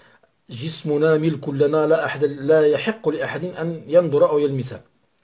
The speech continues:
عندما تشعرون بانزعاج، طبعًا، ثم الثالثة الصراخ، الصراخ في وجه المجرم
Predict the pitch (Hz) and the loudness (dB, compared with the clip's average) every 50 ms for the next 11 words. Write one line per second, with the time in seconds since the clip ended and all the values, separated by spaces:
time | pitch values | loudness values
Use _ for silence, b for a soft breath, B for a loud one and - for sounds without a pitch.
0 | _ _ _ _ _ - B B B B B B B B B 127 170 170 196 185 | _ _ _ _ _ -20 B B B B B B B B B -6 2 2 4 4
1 | 180 - - 170 180 180 165 156 139 156 160 147 180 220 214 180 - - - _ | 4 2 4 4 4 6 4 2 2 2 4 4 6 4 4 2 -2 -10 -20 _
2 | _ _ _ _ _ _ B B B B B B _ 175 165 147 131 - 151 - | _ _ _ _ _ _ B B B B B B _ -2 0 0 0 -2 -2 -2
3 | - 160 160 156 156 175 220 262 240 185 165 - - - 165 160 160 160 233 - | 0 0 0 2 4 4 4 4 4 2 0 -2 2 6 6 6 6 6 2 2
4 | 170 156 - - - 151 165 165 160 147 127 117 - - - - 139 135 - - | 2 -2 -2 -2 0 2 4 4 4 2 0 -2 -6 -10 -8 -8 -8 -8 -8 -10
5 | - 127 120 120 127 131 131 127 120 120 117 - - 123 120 131 131 113 107 104 | -6 -4 -4 -2 0 0 0 -2 -2 -6 -10 -8 -6 -4 -2 0 -2 -2 -2 -6
6 | 117 127 127 131 - - 131 117 120 127 131 113 101 113 113 104 - | -6 -6 -6 -10 -12 -12 -8 -6 -4 -4 -4 -4 -4 -4 -4 -4 -6